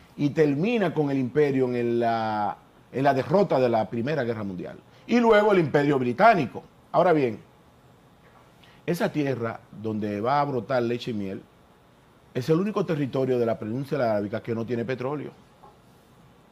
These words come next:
Pero ¿por qué es tan importante para que Estados Unidos sea un padrino permanente? Porque para mí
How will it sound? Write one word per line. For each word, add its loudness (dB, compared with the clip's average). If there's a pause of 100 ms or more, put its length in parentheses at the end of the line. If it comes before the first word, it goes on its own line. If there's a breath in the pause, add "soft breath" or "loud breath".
(240)
Pero 4
¿por -2
qué 4
es -6
tan 0
importante 0
para -4
que -8
Estados 0
Unidos -4 (280 soft breath)
sea 4 (520)
un 2
padrino 4
permanente? -2
Porque -4
para 4
mí 2